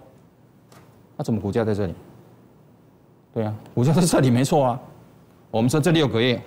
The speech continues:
五个月是套牢的，所以表示这里很惨。好了，答案又来了。哎，这一段可以买啊，这一段就是不能买，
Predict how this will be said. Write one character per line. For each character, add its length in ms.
五 100
个 140
月 100
是 80
套 200
牢 140
的， 100
所 220
以 40
表 200
示 140
这 120
里 140
很 200
惨。 220
好 160
了， 180
答 100
案 100
又 120
来 120
了。 120
哎， 200
这 160
一 100
段 360
可 120
以 80
买 140
啊， 100
这 180
一 80
段 180
就 60
是 100
不 140
能 120
买， 120